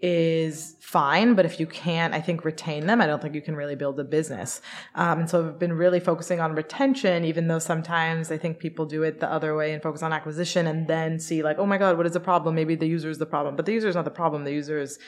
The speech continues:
there are users always right. Um, I think your, your company may be the problem. And I think that if you really dig deep,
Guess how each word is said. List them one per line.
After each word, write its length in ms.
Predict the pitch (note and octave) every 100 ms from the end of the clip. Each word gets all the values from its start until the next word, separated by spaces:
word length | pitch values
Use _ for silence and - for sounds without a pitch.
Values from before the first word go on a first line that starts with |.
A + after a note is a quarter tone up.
| - -
there 100 | D3+
are 60 |
users 260 | D3+ D3+ D#3+
always 200 | C#3+ D3
right. 280 | A#3+ B3 - - - -
Um, 260 | D#3+ E3 D3+
I 40 | D3+
think 320 | D#3+ D3+ -
your, 380 | D3+ D3 D3 C#3+ -
your 100 | D3
company 460 | D#3+ D#3 D3 C#3 C#3
may 140 | C#3
be 120 | B2 C3
the 80 | -
problem. 340 | C3 B2+ C3+
And 80 | C3+
I 60 | C3
think 360 | - C#3+ C#3
that 160 | - C#3
if 180 | C#3 -
you 380 | C#3+ C#3 C#3+ C#3 - - -
really 260 | G3+ B3 G#3
dig 220 | E3+ C#3
deep, 320 | D#3+ D3+ D3+